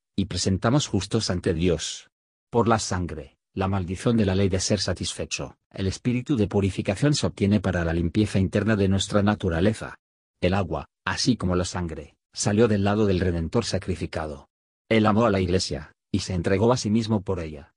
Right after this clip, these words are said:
para santificarla, habiéndola purificado en el lavamiento del agua por la palabra, a fin de presentársela a sí mismo,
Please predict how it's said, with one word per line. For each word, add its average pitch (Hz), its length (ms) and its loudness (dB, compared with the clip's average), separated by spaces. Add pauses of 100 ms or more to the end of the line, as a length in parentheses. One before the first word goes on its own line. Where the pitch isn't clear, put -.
(140)
para 98 180 0
santificarla, 101 960 -2 (220)
habiéndola 110 480 2
purificado 101 600 0
en 110 60 4
el 95 140 0
lavamiento 90 480 0
del 98 120 2
agua 113 260 2
por 107 120 0
la 95 100 0
palabra, 87 580 -4 (180)
a 92 100 -2
fin 117 220 2
de 95 80 2
presentársela 98 720 -2
a - 20 -2
sí 95 160 -2
mismo, 87 380 -2